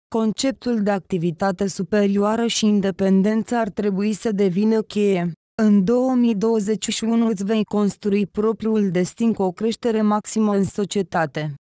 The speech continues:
Acest lucru va necesita eforturi semnificative pentru a depăși ambiția și egoismul, ceea ce poate perturba relațiile tale publice și, prin urmare, te va împinge pe calea predeterminată de providență.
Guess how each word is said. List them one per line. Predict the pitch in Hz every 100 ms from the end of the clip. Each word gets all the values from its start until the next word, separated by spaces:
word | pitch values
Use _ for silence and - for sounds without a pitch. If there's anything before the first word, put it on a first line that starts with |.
| -
Acest | 214 214 226 190 262
lucru | 208 214 233 226
va | 208
necesita | 208 208 202 196 190 165 240
eforturi | 214 - 226 226 240 208
semnificative | - 202 190 170 185 - 196 214 208 233
pentru | 214 202 196 202
a | 202
depăși | 190 180 208 190 208
ambiția | 196 190 185 214 226 214
și | - 214
egoismul, | 202 190 202 165 214 226 262 - _ -
ceea | 247 240
ce | - 202
poate | 170 208 196 196
perturba | 202 185 - 185 170 185
relațiile | 185 185 214 208 226 208
tale | 180 202 202
publice | 185 196 190 208 180 226
și, | - 196 196 240 - _ -
prin | 208 226
urmare, | 240 220 185 165 156 156 190 _ _ 220
te |
va | 202 202
împinge | 196 175 214 214 214
pe | - 208
calea | - 220 226 208
predeterminată | 208 202 185 180 202 185 190 196 208 233
de | 208 208
providență. | 202 196 180 170 160 156 147 151